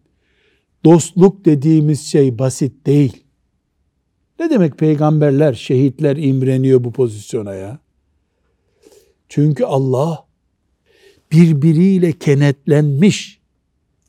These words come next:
bir vücut gibi olmuş, tek parça olmuş bir ümmeti Muhammed istiyor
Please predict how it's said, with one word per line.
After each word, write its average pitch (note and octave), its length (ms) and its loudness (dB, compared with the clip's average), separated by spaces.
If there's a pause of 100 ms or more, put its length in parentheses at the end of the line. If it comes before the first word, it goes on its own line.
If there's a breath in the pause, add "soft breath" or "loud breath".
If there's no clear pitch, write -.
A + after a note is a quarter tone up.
bir G3+ 220 4
vücut D#3+ 560 0
gibi F3+ 240 0
olmuş, C#3+ 720 -2 (400)
tek G#3 320 -2
parça D#3+ 380 -2
olmuş D3+ 560 0
bir G3+ 60 -6
ümmeti D3+ 440 0
Muhammed D3+ 540 0
istiyor - 520 -14